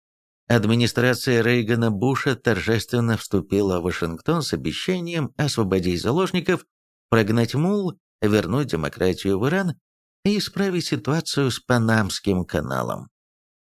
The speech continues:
Лично я усвоил важные уроки. Иран рассеял все сомнения в том, что Соединенные Штаты — нация, упорно отрицающая правду о нашей роли в этом мире.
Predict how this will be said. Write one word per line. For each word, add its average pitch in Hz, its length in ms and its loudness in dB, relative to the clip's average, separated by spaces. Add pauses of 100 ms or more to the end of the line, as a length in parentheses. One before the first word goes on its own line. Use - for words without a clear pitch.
(120)
Лично 123 380 2
я 131 180 4
усвоил 127 500 2
важные 127 360 0
уроки. 131 480 -4 (360)
Иран 104 480 2
рассеял 127 580 2
все 131 220 0
сомнения 123 540 0
в - 80 -4
том, 131 220 2
что 117 240 0
Соединенные 101 680 0
Штаты — 117 460 -2
нация, 165 600 -2 (440)
упорно 117 480 2
отрицающая 107 800 2
правду 151 640 -2
о 110 100 2
нашей 110 400 0
роли 113 300 0
в - 80 -2
этом 82 340 -2
мире. 65 320 -4